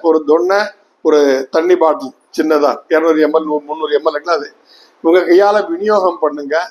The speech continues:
வியாழக்கிழமை. இது நல்லா பண்ணுங்க. இது நாற்பத்தொன்பது நாள் இருக்கனால ஒரு தடவை செஞ்சா போதும். அடிக்கடி சிலிண்டர் செல்ல பாதிப்பு வரும் போல தெரிஞ்சுன்னா அவங்க வந்து செஞ்சா போதும். கும்பராசிக்காரங்க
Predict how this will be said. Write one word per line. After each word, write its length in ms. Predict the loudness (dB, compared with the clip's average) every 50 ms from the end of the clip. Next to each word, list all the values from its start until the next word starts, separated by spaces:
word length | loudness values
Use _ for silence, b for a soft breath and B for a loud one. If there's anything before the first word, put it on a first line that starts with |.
| _ _ _
வியாழக்கிழமை. 680 | 0 2 2 4 2 0 0 0 -2 -2 -2 -2 -6 -8 -10 _ _ _ _ _ _ _ _ _ _ _ _
இது 180 | -4 -2 0 2 2
நல்லா 260 | 2 2 0 2 0 0
பண்ணுங்க. 280 | 0 -2 -4 -2 -2 -2
இது 120 | -2 -4 -4 -2
நாற்பத்தொன்பது 560 | -2 -2 0 -2 -2 -2 -4 -2 -2 0 0 0
நாள் 160 | 0 2 2
இருக்கனால 280 | 0 0 0 -2 -4 -2 -2 0
ஒரு 160 | 2 2 2 4
தடவை 180 | 2 2 2 0
செஞ்சா 260 | -2 -8 -2 -2 -2 -2 0 -4
போதும். 240 | -6 -6 -6 -10 _ _ _ _ _ _
அடிக்கடி 340 | -8 -8 -4 -4 -4 -4 -2
சிலிண்டர் 360 | -2 -4 -2 0 -2 -2 0
செல்ல 140 | 0 0 -2 0 2 2
பாதிப்பு 400 | 2 4 4 2 2 2 0 0
வரும் 280 | 2 0 0 -2 -2 2
போல 160 | 2 2 2 2 0
தெரிஞ்சுன்னா 400 | -2 -2 -2 -2 -4 -2 -2 -2 -4 -4 -8 _ b b b b b b b -2
அவங்க 200 | 0 0 2 2
வந்து 180 | 0 0 0 0
செஞ்சா 200 | -2 0 0 0 2
போதும். 240 | 2 0 -2 0 -2
கும்பராசிக்காரங்க 640 | -4 -2 0 2 2 2 0 0 -2 -2 -2 -2 -4